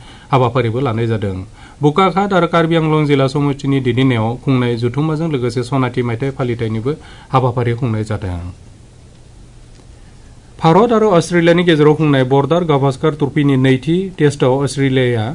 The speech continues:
मैया सासे उइकेट खोमाना दाइनजिद' रान खालामनायनिफ्राय गिबि इनिंस गेलेनो लानानै दिनै गासै उइकेट खोमानानै थामजौ थामजिस्नि रान खालामदों।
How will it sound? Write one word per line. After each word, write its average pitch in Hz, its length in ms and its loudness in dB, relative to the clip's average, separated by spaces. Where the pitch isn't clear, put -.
मैया 147 320 4
सासे 147 280 -2
उइकेट 175 260 -2
खोमाना 160 340 -2
दाइनजिद' 135 380 0
रान 151 160 0
खालामनायनिफ्राय 139 680 0
गिबि 139 240 0
इनिंस 139 300 0
गेलेनो 127 380 4
लानानै 127 380 2
दिनै 131 380 4
गासै 117 300 -2
उइकेट 170 260 -4
खोमानानै 151 480 -2
थामजौ 135 380 0
थामजिस्नि 127 440 -2
रान 127 160 -2
खालामदों। 104 560 -4